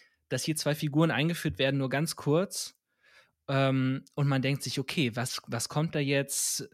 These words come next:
Tauchen die hinterher auf? Hat das irgendwie ein großes Ding? Und ich, mein Herz hing aber super schnell an Lucien. Und dann kommen auf einmal die, ähm, die Assassinen,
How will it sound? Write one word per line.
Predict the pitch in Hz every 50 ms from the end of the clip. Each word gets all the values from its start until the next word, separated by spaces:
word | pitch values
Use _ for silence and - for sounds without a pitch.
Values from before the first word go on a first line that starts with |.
| - - _ - -
Tauchen | - 131 127 127 143
die | 135 131
hinterher | 131 - 131 123 123 113
auf? | - 139 151 160 170 170 165 -
Hat | - 143 - -
das | 127 -
irgendwie | 147 147 143 127 127 135 135
ein | 135 143 135 127 143
großes | 139 - 147 156 143 143 -
Ding? | - 175 185
Und | 170 156 143
ich, | 143 - - -
mein | - 147 139 143
Herz | 143 123 127 156 175 214 214 - -
hing | - 170 196 247 269
aber | - 135 139 131 135 143 151 151 151
super | 131 123 120 127 160 185 - 196 180
schnell | - - 147 147 139
an | 110 131 135
Lucien. | 127 131 127 - - - 123 127 151 175 202 - - - - - - - - -
Und | - 151 139
dann | 135 147 143
kommen | 139 143 156 175 196
auf | 147 131 - -
einmal | - 139 147 156 156 147
die, | 135 - 135 131 127 123 127 131 127 _ _ _ _ _ _ _ _ _ _ -
ähm, | - 131 127 127 123 123 123 123 123 123 123 123 123 - _ _ - -
die | 139 - 139 135 127 127 123
Assassinen, | - 139 135 - 143 123 - - 160 156 143 135 131 120 117 -